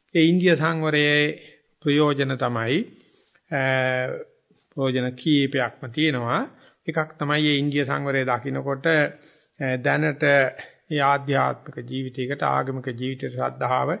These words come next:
ඇති වෙච්ච නැති කෙනෙකුට ශ්‍රද්ධාව පහළ වෙනවා. ඒ වගේම යම් කිසි කෙනෙකුට දැනට ඇති වෙන ශ්‍රද්ධාවක් තියෙනවා නම් ඒක තීව්‍ර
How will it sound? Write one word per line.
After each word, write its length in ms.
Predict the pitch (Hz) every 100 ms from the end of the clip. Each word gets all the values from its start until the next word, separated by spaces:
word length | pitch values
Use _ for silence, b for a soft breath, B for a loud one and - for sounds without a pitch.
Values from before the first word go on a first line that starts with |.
| B B B
ඇති 220 | 147 147 180
වෙච්ච 200 | 165 165
නැති 340 | 147 139 139
කෙනෙකුට 420 | 156 160 165 170 180
ශ්‍රද්ධාව 520 | 139 151 156 156 160
පහළ 320 | - 123 135 120
වෙනවා. 300 | 95 - - _ _ _ _ _ _ _ _ _ _
ඒ 120 | 156
වගේම 360 | 160 160 160 147
යම් 200 | 135 147 160
කිසි 240 | 165 156
කෙනෙකුට 400 | 160 156 156 156
දැනට 320 | 139 143 147 139
ඇති 320 | 113 123 160
වෙන 120 | 156
ශ්‍රද්ධාවක් 680 | 147 151 147 143 139 135 127
තියෙනවා 400 | - 127 135 147
නම් 140 | 165 196
ඒක 180 | 165 165 160
තීව්‍ර 340 | 165 185 165